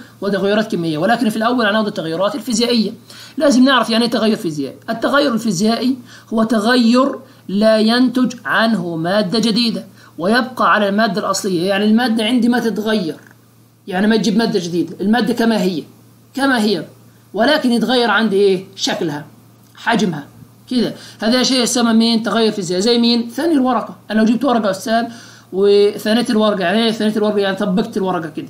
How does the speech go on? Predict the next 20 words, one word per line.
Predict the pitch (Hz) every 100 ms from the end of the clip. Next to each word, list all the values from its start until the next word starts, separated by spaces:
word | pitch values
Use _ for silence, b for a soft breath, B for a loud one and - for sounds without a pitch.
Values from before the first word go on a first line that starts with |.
| -
عفكت | 143 160 180 - 220 -
الورقة | 185 165 135 120 - - - -
بمعنى | 185 185 180
أصح. | 165 143 127 - B B B
طب | 226
ثاني | 214 302 285
الورقة | 262 254 240 208 220
هذه، | 185 156 -
هل | 226 254 214
لما | 214 233
أنا | 233 208
ثنيت | - 220 226
الورقة | 202 208 196 170
أو |
طبقت | 165 180 196 247
الورقة، | 202 208 196 156 B B B
هل | 277 254
مادة | 240 220 185
الورقة | 220 233
تغيرت؟ | 220 208 214 226